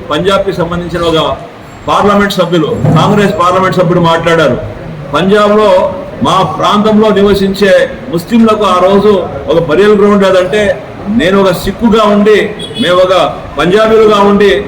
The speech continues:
మేమందరూ కూడా కలిసి మా యొక్క భూమిని వఫ్గా మేము రాసిచ్చి ముస్లిం మైనారిటీలకు కబ్రస్థాన్గా మేము ఇచ్చినామంటే, అంటే ఇలాంటి భూములు కూడా మీరు కాజేయడానికి, ఆ, ఆ భూములు ఇవ్వడానికి మాకు హక్కు లేదా? ఇచ్చిన హ-, భూములు మేము ఎవరైతే వఫ్గా ఇచ్చినామో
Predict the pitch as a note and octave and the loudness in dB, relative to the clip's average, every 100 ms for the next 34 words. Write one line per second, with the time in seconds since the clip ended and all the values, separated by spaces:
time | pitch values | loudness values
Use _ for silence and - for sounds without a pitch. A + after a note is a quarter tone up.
0 | - D#3+ D3+ E3+ A3 G#3+ - G3 G3+ F3+ | -4 -2 -2 2 2 2 0 0 0 0
1 | E3+ E3+ C#3+ B2 G3+ G#3+ G3+ D#3+ - - | 0 -2 -4 0 2 2 2 0 -8 -16
2 | - - D#3 F#3+ G#3 A3 G#3 G3 F3 F3+ | -14 -6 -4 -2 0 0 2 2 2 0
3 | G3 G3 - G3+ E3+ E3 G3+ E3+ E3+ F#3 | 0 0 -2 -2 -2 0 -2 0 -2 -2
4 | F3+ F#3 F3 F3+ D#3+ - - - D3 F#3 | -2 -2 -2 0 -2 -2 -12 -6 -4 0
5 | G3 G#3+ G#3 G#3 F#3+ E3+ - F3+ F#3 F#3 | 0 0 0 2 2 0 -2 -2 0 -2
6 | F3 F#3 E3+ - - A2+ D#3 G#3 G3+ F3 | 0 0 0 -2 -8 -12 -4 -2 0 -2
7 | - - A#2 D3 F3+ G3+ A3 F3 E3+ G#3+ | -10 -4 -2 0 0 0 0 0 2 4
8 | A3 A3 G3+ D#3+ - - - - G3+ B3 | 4 4 2 -2 -10 -12 -10 0 2 4
9 | B3+ A#3 G3 G3+ A3 G#3+ G#3 G#3 G3+ E3+ | 2 2 2 2 2 2 0 0 0 0
10 | D3 C3+ E3 G#3+ A3+ G#3 A3 A3 A3 G3 | 0 2 2 2 4 4 4 2 2 0
11 | F3+ E3+ F#3+ G3+ G3 F3+ E3 C#3 - B3 | 0 -2 0 0 2 2 0 -2 -2 -2
12 | - A#3+ A#3+ G3 G3 - D3+ A#3 A#3 A3+ | 0 0 2 2 -2 -2 0 2 4 2
13 | G3+ G#3 F#3+ G3 G#3 A3+ F3+ F#3+ - A#3+ | 2 2 2 2 0 0 0 0 0 0
14 | G#3+ - G3+ G3+ G3 - | 0 0 0 2 0 -2